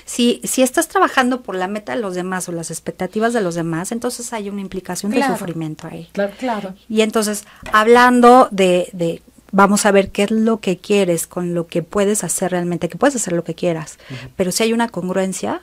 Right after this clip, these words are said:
Speaker 3: Claro.
Speaker 1: eso te va a dar la felicidad.
Speaker 3: Eso te va, te da cierto nivel de felicidad.
Speaker 1: Claro, pero
Speaker 3: Son
Speaker 1: ¿cuántas
Speaker 3: momentos, ¿no?
Speaker 1: Sí, claro.
Speaker 2: Y, y es, es que también hay que diferenciar hasta dónde te empieza, eh, dónde empieza la felicidad y dónde comienza el estrés.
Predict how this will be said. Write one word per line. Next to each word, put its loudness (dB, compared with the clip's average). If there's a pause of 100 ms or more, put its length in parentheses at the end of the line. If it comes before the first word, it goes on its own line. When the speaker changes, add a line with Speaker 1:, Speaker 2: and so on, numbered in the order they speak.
Speaker 3:
Claro. -2
Speaker 1:
eso -2
te -6
va -2
a -2
dar -4
la -6
felicidad. -2
Speaker 3:
Eso -2
te -2
va, 2
te -2
da 6
cierto 2
nivel 4
de 0
felicidad. -8
Speaker 1:
Claro, 2
pero 0
Speaker 3:
Son -14
Speaker 1:
¿cuántas 6
Speaker 3:
momentos, 2
¿no? -10
Speaker 1:
Sí, 0
claro. 2
Speaker 2:
Y, 6
y 2
es, -2
es -2
que -4
también 0
hay -2
que -4
diferenciar -2
hasta -6
dónde 0
te -4
empieza, -6
eh, -8
dónde 0
empieza -4
la -2
felicidad -8
y -2
dónde -4
comienza -4
el -4
estrés. -8